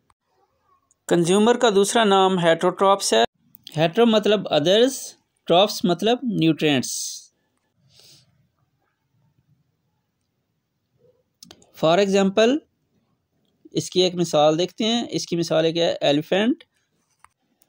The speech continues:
एलिफेंट को हम कंज्यूमर इसलिए कहते हैं कि ये अपना फूड खुद नहीं बना सकता, ये प्लांट्स पे डिपेंड करता है।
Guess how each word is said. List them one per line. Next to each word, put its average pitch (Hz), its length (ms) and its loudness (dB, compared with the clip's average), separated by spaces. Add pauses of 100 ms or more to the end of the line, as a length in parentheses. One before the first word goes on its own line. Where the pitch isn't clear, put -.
(160)
एलिफेंट 233 400 0
को 240 260 4
हम 226 200 0
कंज्यूमर 180 480 0
इसलिए 190 340 0
कहते 202 260 -2
हैं 208 200 0
कि 196 120 -4
ये 175 200 0
अपना 175 220 -2
फूड 165 280 -4
खुद 160 220 -2
नहीं 180 160 -2
बना 185 220 -2
सकता, 190 440 -2
ये 170 180 -2
प्लांट्स 156 400 -4
पे 185 160 -4
डिपेंड 135 280 -6
करता - 320 -10
है। 113 120 -16